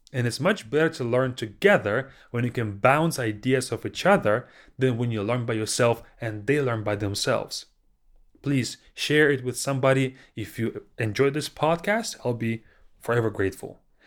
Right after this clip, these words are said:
And also, if you want to learn with us, with Be Fluent, join our website, join our Russian learning platform with the link in the description.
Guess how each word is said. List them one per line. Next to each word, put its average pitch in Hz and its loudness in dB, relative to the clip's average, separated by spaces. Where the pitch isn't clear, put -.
And 160 4
also, 151 4
if 123 -10
you 123 -2
want 185 0
to 170 2
learn 156 2
with 123 -2
us, 151 2
with 107 -4
Be 175 2
Fluent, 165 0
join 180 4
our 135 2
website, 180 0
join 131 -2
our 123 0
Russian 131 4
learning 120 -2
platform 123 -2
with 104 -8
the 110 -4
link 117 -2
in 117 -10
the 104 -6
description. 127 0